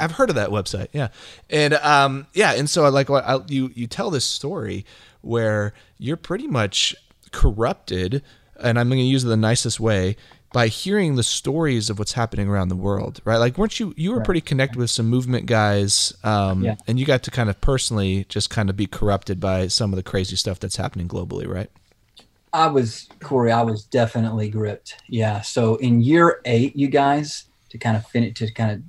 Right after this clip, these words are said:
Speaker 2: take you through the transition. So in year eight, we crossed the ten thousand mark, right?
Speaker 1: Mm-hmm.
Speaker 2: Before year ten, the ten thousand mark. And that's people that came, you know, heard the gospel and checked on a card, "I'm committing my life to Christ."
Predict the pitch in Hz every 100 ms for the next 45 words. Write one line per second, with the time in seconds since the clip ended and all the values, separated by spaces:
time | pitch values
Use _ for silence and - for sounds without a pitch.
0 | - - - 113 113 110 104 117 107 110
1 | 110 110 104 - - - - 127 120 151
2 | 160 131 131 123 113 123 117 110 - 113
3 | 113 107 107 98 117 - 92 87 64 -
4 | 113 95 110 131 120 107 107 - 113 107
5 | 107 117 107 127 117 113 113 113 110 110
6 | 110 120 120 - - - - - 196 190
7 | 180 147 135 190 190 196 185 170 135 120
8 | 170 190 151 139 - 135 113 - 202 139
9 | - 147 131 117 131 120 120 135 151 151
10 | 147 139 135 139 151 135 139